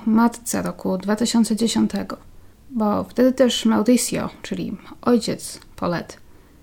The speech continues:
zabrał ją i jej siostrę na weekendowy wypad do pobliskiego Valle de Bravo, takiego miasteczka wypoczynkowego, można powiedzieć, ulokowanego nad jeziorem,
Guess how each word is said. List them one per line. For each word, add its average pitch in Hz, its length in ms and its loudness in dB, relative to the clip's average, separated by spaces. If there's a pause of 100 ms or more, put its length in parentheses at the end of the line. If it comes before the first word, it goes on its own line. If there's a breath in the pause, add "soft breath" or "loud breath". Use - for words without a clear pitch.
(360 soft breath)
zabrał 247 500 2
ją 220 340 4
i 214 240 0
jej 196 160 -2
siostrę - 520 -4
na 214 240 4
weekendowy 220 520 0
wypad 226 400 -2
do 208 360 -2
pobliskiego 220 840 -2 (260)
Valle 220 340 2
de 208 120 -4
Bravo, 208 460 -4 (100)
takiego 269 300 0
miasteczka 233 600 2
wypoczynkowego, 185 840 -4
można 190 300 -6
powiedzieć, 190 640 -6 (800 loud breath)
ulokowanego 254 640 6
nad 190 240 2
jeziorem, 185 460 -4